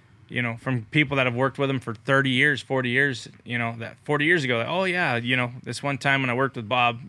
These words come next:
I grew him some, something, and they were just awesome to work with," you know, or whatever, you know. So that's, that's where, that's where I'm at. And I just love the farming and love the people, love,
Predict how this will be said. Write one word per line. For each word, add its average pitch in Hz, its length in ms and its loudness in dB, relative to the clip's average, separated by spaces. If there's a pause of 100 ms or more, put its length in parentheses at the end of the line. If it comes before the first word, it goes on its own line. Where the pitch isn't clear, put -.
I 117 160 -2 (500)
grew 139 160 -2
him 135 80 -2
some, 120 280 -4
something, 135 460 2
and 117 200 0
they 127 80 6
were 120 80 2
just 117 340 -6
awesome 127 360 0
to 113 60 -2
work 113 220 -2
with," - 140 -12 (100)
you 110 100 -4
know, 107 200 -4 (520)
or 156 100 4
whatever, 165 300 6
you 117 120 -2
know. 123 100 -2
So 139 160 0
that's, 147 220 0
that's 165 260 0
where, 139 280 4
that's 127 200 -4
where 170 100 4
I'm 131 120 4
at. 135 160 4
And 123 240 -4 (640)
I - 40 -8
just 220 180 -2
love 151 200 4
the 120 80 -2
farming 139 360 2
and 110 100 -2
love 127 120 0
the 110 80 -10
people, 127 460 -2
love, 113 280 -2